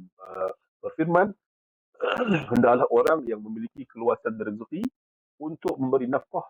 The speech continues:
sesuai kemampuannya." So, nafkah itu bergantung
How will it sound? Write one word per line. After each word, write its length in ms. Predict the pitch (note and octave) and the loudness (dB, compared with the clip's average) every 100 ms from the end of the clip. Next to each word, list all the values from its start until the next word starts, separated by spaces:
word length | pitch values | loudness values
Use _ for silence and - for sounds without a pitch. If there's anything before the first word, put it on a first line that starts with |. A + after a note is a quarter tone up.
| B2+ | -14
sesuai 480 | - C3+ C3+ A2+ - | -14 -2 2 2 0
kemampuannya." 800 | A2 G#2+ F#2 - F#2+ F2+ F2 G2 - _ _ _ _ _ - | -6 -4 -4 -6 -8 -6 -2 -2 -2 _ _ _ _ _ -14
So, 240 | G4+ - _ _ - | -12 -12 _ _ -16
nafkah 400 | - - A#3 F#3+ | -8 2 4 4
itu 320 | D3+ B3 C4+ - | 2 2 2 2
bergantung 480 | A2+ A2 F#2+ A#2 | 2 2 0 -6